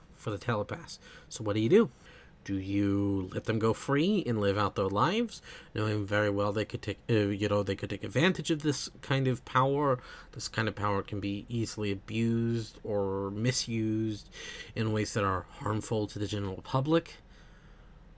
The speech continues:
Do you regulate and police them as they are now and leave it in a way where,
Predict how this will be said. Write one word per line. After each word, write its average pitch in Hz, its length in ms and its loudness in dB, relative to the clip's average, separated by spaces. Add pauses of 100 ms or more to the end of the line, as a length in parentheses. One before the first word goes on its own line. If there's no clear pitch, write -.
(320)
Do 113 120 2
you 104 680 2 (320)
regulate 123 720 4
and 117 140 -2
police 123 300 -2
them 120 180 2
as 110 140 0
they 110 120 0
are 101 140 2
now 117 520 2 (920)
and 110 540 2 (180)
leave 113 320 0
it 110 60 -4
in 123 160 0
a 107 140 0
way 104 540 2
where, 101 760 2